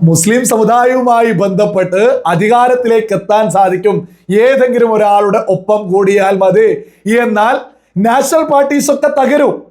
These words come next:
മുസ്ലിം സമുദായം തന്നെ എത്തും. എന്നാൽ ലീഡേഴ്സ് ഇല്ലാത്തൊരു പ്രസിഡന്റ്, ആ ലീഡേഴ്സിനെ ഉണ്ടാക്കുന്നത് പോപ്പുലർ ഫ്രണ്ട് ആണെന്ന് പോപ്പുലർ ഫ്രണ്ട് വേദിയില്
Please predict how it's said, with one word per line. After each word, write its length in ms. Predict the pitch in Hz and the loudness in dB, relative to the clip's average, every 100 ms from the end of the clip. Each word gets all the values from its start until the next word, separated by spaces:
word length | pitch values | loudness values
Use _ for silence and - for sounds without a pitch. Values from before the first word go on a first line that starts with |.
| _ - | _ -12
മുസ്ലിം 260 | 156 277 311 | -2 -2 0
സമുദായം 460 | 269 277 294 285 | 0 2 0 2
തന്നെ 180 | 277 285 | 0 2
എത്തും. 380 | 277 311 202 - - _ _ _ 208 | 0 0 -2 -4 -14 _ _ _ -2
എന്നാൽ 400 | 226 262 330 - - _ 202 | 2 2 0 -4 -12 _ -2
ലീഡേഴ്സ് 640 | 226 285 349 359 349 302 | 0 2 2 0 0 0
ഇല്ലാത്തൊരു 380 | 269 262 262 233 | 0 0 0 0
പ്രസിഡന്റ്, 720 | - 202 - 233 226 208 - - _ - | 0 -4 -2 0 2 0 -2 -10 _ -2
ആ 160 | 320 392 | 2 2
ലീഡേഴ്സിനെ 840 | 359 302 339 330 320 - 254 262 - - | 2 0 0 0 0 0 0 0 -2 -4
ഉണ്ടാക്കുന്നത് 1000 | 220 247 247 226 220 208 214 247 247 - | -2 0 0 -2 -4 -2 0 0 -2 -4
പോപ്പുലർ 540 | 202 233 233 247 226 | 0 0 0 0 0
ഫ്രണ്ട് 260 | 220 214 214 | -2 0 0
ആണെന്ന് 400 | 214 220 226 311 349 - _ - | 0 0 0 0 -2 -8 _ -2
പോപ്പുലർ 580 | 240 294 302 302 294 262 | 2 2 0 0 2 2
ഫ്രണ്ട് 280 | 269 247 233 | 0 0 2
വേദിയില് 500 | 240 196 247 233 | 2 0 0 2